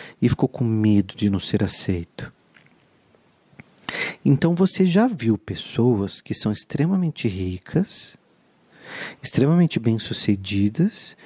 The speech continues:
e de repente elas perdem tudo. Você sabe o que aconteceu com elas nesse momento? Entrou um sentimento chamado medo.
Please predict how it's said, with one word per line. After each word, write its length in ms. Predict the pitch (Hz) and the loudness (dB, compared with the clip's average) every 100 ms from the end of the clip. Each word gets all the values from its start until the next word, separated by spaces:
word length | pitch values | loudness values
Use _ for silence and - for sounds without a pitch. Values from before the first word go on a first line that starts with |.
| - | -6
e 40 | 117 | 0
de 100 | 110 | 0
repente 400 | 107 117 113 113 | 2 2 2 2
elas 200 | 113 - | 0 0
perdem 420 | 113 113 123 127 - | 0 2 2 -2 -2
tudo. 440 | 110 104 98 107 - _ - - - | 0 0 -2 -12 -12 _ -20 -20 -16
Você 160 | - 139 | -4 0
sabe 280 | 214 196 | 2 0
o 20 | - | 0
que 100 | - | 0
aconteceu 480 | 113 101 98 110 | 0 0 2 0
com 180 | - 104 | 2 2
elas 200 | 101 98 | 2 0
nesse 260 | 101 92 104 | -2 -2 -4
momento? 520 | 104 117 127 117 - _ - - - | 2 4 2 0 -14 _ -20 -10 0
Entrou 420 | 117 - - 147 | 0 0 0 2
um 60 | 156 | 2
sentimento 640 | - 113 - 113 135 - | 2 0 2 4 4 2
chamado 640 | - 110 113 131 143 165 _ _ _ _ _ 117 | -2 2 2 2 0 -8 _ _ _ _ _ -4
medo. 840 | 104 104 107 107 95 87 - | 0 4 4 6 4 0 -8